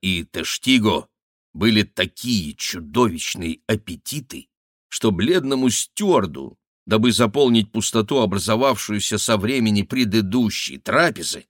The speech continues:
приходилось тащить на стол солонину гигантскими кусками. Целые филейные части, добытые, можно было подумать, прямо из цельной бычьей туши.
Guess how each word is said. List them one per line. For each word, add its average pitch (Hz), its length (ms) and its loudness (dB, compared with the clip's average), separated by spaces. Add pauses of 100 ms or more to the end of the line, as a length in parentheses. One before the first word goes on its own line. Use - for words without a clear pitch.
(460)
приходилось 113 720 0
тащить 123 480 0
на 123 140 0
стол 139 340 2
солонину 135 800 2
гигантскими 123 1000 2
кусками. 101 720 -4 (560)
Целые 156 500 4
филейные 147 800 0
части, 147 760 0 (240)
добытые, 110 580 4
можно 110 320 2
было 113 220 4
подумать, 113 440 2 (240)
прямо 123 360 4
из 120 200 2
цельной 110 720 2
бычьей 104 580 -4
туши. - 540 -12